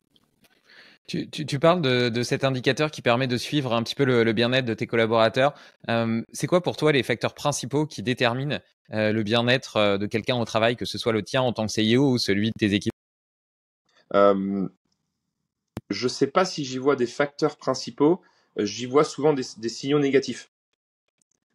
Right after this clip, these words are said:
Speaker 2: Euh, les gens qui vont, euh,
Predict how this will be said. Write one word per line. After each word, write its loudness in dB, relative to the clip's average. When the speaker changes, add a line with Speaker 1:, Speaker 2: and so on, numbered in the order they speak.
Speaker 2:
Euh, 2
les 4
gens 4
qui -14
vont, 0
euh, 4